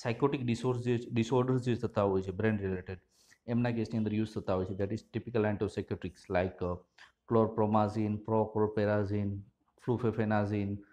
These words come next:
promethazine, haloperidol. Next is atypical antipsychotics like risperidone, olanzapine, અ, ziprasidone, ariprazole. તમારે આ બધા ડ્રગ યાદ રાખવાની જરૂર નથી. ખાલી just remember,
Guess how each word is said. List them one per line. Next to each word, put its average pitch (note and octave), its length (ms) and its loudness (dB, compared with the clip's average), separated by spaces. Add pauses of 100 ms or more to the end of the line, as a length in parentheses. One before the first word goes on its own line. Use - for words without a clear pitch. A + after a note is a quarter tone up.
(420)
promethazine, G#2+ 680 2 (140)
haloperidol. G#2 680 2 (480)
Next G#2+ 180 -4
is G#2+ 100 0 (160)
atypical A2 560 2
antipsychotics G#2 680 -4
like F#2 200 -2
risperidone, G#2 760 0
olanzapine, G#2 800 -2 (640)
અ, G2+ 180 -2
ziprasidone, G#2 840 0
ariprazole. G#2 920 0 (180)
તમારે A2+ 220 0
આ G#2+ 40 4
બધા G#2+ 360 2
ડ્રગ A2 300 0
યાદ G#2+ 200 2
રાખવાની G#2+ 320 -2
જરૂર G#2 260 -2
નથી. G#2 160 -4
ખાલી G#2+ 220 -2
just A2 340 -4
remember, A#2+ 400 2